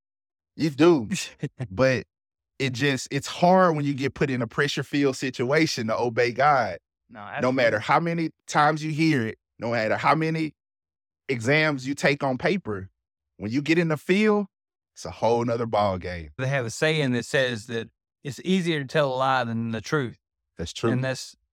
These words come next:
Speaker 2: I don't know why that pressure is on the truth so hard. We do, but we can see it here clearly.
Speaker 1: So in verse eleven, it says, "So Abimelech charged all the people, saying, 'He who touches this man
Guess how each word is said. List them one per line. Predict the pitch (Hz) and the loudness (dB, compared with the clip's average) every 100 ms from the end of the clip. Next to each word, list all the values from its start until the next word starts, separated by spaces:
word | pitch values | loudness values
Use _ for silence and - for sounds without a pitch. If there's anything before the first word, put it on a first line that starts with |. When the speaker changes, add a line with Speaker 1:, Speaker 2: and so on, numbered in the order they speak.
| _ _ _ _ | _ _ _ _
Speaker 2:
I | 180 | 2
don't | 233 | 4
know | 156 | 4
why | 170 196 | 6 4
that | 143 | 2
pressure | - 170 - 135 | 0 -2 0 -2
is | 120 139 | -2 -2
on | 139 | -2
the | 123 | -2
truth | - 165 160 | 0 -2 -2
so | - 131 | 0 0
hard. | 113 139 123 117 | 2 2 2 2
We | 190 | 2
do, | 131 131 143 _ _ _ _ _ | 2 0 -2 _ _ _ _ _
but | 113 104 - _ _ _ _ _ _ 131 | -4 -4 -6 _ _ _ _ _ _ -8
we | 127 | -8
can | 123 | -8
see | 131 113 | -10 -10
it | |
here | 113 107 98 _ _ _ _ _ _ _ _ | -10 -14 -16 _ _ _ _ _ _ _ _
clearly. | - 151 123 113 113 _ _ _ _ _ | -4 -2 -2 -6 -12 _ _ _ _ _
Speaker 1:
So | - 123 117 | 0 2 4
in | 107 | 4
verse | 139 156 | 4 4
eleven, | - 117 127 170 135 113 | 2 4 6 4 2 -2
it | - | -2
says, | 117 104 - | 0 0 0
"So | - 127 117 107 107 | 2 4 2 0 -2
Abimelech | 107 95 143 226 214 143 110 98 - _ - | -2 0 2 4 4 2 0 -2 -8 _ -8
charged | - 151 143 113 - | 2 4 4 2 2
all | 131 165 | 4 6
the | 175 | 2
people, | - 160 120 | -2 -4 -6
saying, | - 113 104 98 95 - _ | -8 -8 -8 -10 -12 -14 _
'He | - 180 | -4 -2
who | 180 185 | -2 -2
touches | - 208 - 147 | -4 -6 -4 -8
this | 117 104 | -8 -8
man | 104 101 98 98 | -6 -6 -8 -10